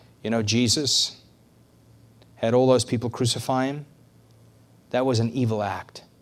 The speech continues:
That was the most evil act in the history of humanity. 'Cause He is the most righteous human who ever lived. Crucified. They hated Him. They spat on Him. They stabbed Him. They punched Him in the face. They ripped His beard out.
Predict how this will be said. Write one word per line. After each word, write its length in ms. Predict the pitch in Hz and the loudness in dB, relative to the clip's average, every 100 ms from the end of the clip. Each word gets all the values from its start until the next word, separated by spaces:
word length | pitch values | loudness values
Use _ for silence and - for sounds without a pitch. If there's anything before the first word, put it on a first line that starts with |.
| _ - | _ -12
That 120 | - | -4
was 120 | 120 - | -4 -2
the 80 | |
most 280 | 113 123 - | 0 0 -2
evil 280 | 139 113 104 - | -2 -2 -2 -6
act 400 | 98 - - - - - - | -10 -10 -18 -20 -20 -18 -8
in 120 | 110 | -4
the 80 | 101 | -2
history 340 | 117 - 110 | 0 0 -2
of 80 | 101 | -8
humanity. 520 | 101 98 98 98 - - _ _ _ _ - _ _ _ _ | -8 -8 -10 -14 -18 -20 _ _ _ _ -20 _ _ _ _
'Cause 140 | - 110 | -6 -2
He 60 | |
is 120 | 120 | 0
the 60 | 110 | -2
most 200 | 113 101 | -4 -4
righteous 480 | 107 127 127 - 113 | -4 -4 -6 -8 -8
human 300 | 123 113 98 - | -6 -6 -8 -10
who 140 | 113 | -10
ever 240 | 110 113 123 | -8 -6 -6
lived. 340 | 117 107 - - - - _ - _ _ _ _ - - | -6 -10 -18 -20 -20 -20 _ -20 _ _ _ _ -20 -18
Crucified. 680 | - 117 117 - 107 104 - _ _ _ - - - - - - - | -6 -4 -4 -6 -10 -10 -18 _ _ _ -20 -20 -20 -20 -20 -20 -12
They 120 | 104 | -8
hated 380 | 104 139 127 117 | -6 -4 -4 -4
Him. 140 | 104 | -4
They 120 | 101 | -4
spat 420 | 98 - - 127 117 | 2 2 0 -6 -6
on 100 | 104 | -8
Him. 260 | 101 95 - - - _ _ - | -10 -16 -20 -20 -20 _ _ -12
They 100 | 101 | -4
stabbed 520 | - - 135 127 110 | -2 0 -2 -2 -6
Him. 200 | 95 98 - - | -10 -14 -20 -16
They 100 | 107 | -14
punched 420 | - - 123 - | -12 -10 -8 -8
Him 80 | 123 | -8
in 80 | 117 | -8
the 60 | |
face. 360 | 110 - 117 101 | -8 -8 -6 -6
They 160 | - 107 | -8 -8
ripped 260 | 117 120 | -8 -8
His 120 | 117 | -8
beard 300 | - 120 113 | -8 -8 -8
out. 320 | 107 101 - | -8 -10 -14